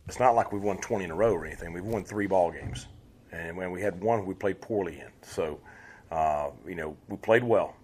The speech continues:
Now, can we play well two weeks in a row? That's the challenge. Um, so it's, you know, ag-, it's, again, it's part of the maturity thing, but it's, uh, you know, hopefully we learned a great lesson against Charleston Southern.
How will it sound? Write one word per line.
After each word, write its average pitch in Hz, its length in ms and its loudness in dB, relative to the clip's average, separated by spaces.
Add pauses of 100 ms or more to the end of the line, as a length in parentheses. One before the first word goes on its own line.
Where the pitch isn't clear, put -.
(140)
Now, 92 100 0
can 95 200 -4
we 87 60 -4
play 98 200 4
well 104 180 6
two 110 180 -2
weeks 104 220 -2
in 104 60 -2
a 101 40 0
row? 87 220 0 (140)
That's 85 160 -10
the - 80 -20
challenge. 87 480 0 (340)
Um, 76 540 -6
so 90 180 -4
it's, - 280 -6 (420)
you 80 80 -4
know, 85 160 0
ag-, 85 200 -8
it's, 87 320 -4 (160)
again, 90 420 0
it's 90 140 -8
part 98 200 4
of 98 60 0
the 104 40 0
maturity 120 400 6
thing, 87 400 -4 (500)
but 90 140 -2
it's, - 280 -4
uh, 82 300 2
you 101 60 -6
know, 90 140 -4
hopefully 101 300 -6
we 92 100 -6
learned 98 260 0
a - 20 -2
great 95 240 -2
lesson 101 360 -2
against 95 200 -6
Charleston 104 360 2
Southern. 127 400 2